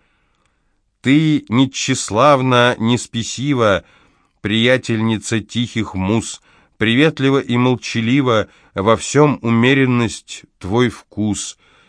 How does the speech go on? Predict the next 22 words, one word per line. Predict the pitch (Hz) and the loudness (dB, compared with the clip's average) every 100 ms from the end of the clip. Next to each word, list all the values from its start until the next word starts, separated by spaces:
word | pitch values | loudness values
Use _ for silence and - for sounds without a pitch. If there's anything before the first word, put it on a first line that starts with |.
| _ | _
Язык | 85 110 90 147 151 - - | -4 -4 0 0 0 -10 -8
и | 117 | -4
взгляд | 104 87 85 92 131 131 - - | -4 -6 -4 0 2 0 -6 -8
твой | 113 123 | -2 0
не | 113 123 | 2 0
обидел, | 123 98 120 117 101 92 82 - _ _ | 0 0 -2 0 0 -2 -4 -16 _ _
нигде, | 104 117 95 78 113 143 139 | -2 0 -2 -2 0 2 2
никак | 120 113 117 135 123 | -2 -2 0 0 0
и | 113 | -2
никого. | 117 104 120 113 117 98 - _ _ _ | -2 0 0 2 0 0 -4 _ _ _
О, | 104 135 180 175 | 0 4 4 2
если | 127 120 147 - 127 | 2 2 2 0 -6
б | 117 | -6
я | 92 98 120 | -4 2 2
тебя | 113 95 104 | 0 -2 -2
не | 98 95 | 0 0
видел, | 95 117 104 104 92 - _ _ _ | -2 -2 0 0 0 -4 _ _ _
не | 101 117 | 0 2
написал | 110 98 92 - 98 101 | 2 -2 -6 -2 2 2
бы | 82 87 | 2 -4
я | 85 | -6
сего". | 80 - 85 80 73 | -8 -8 -6 -6 -8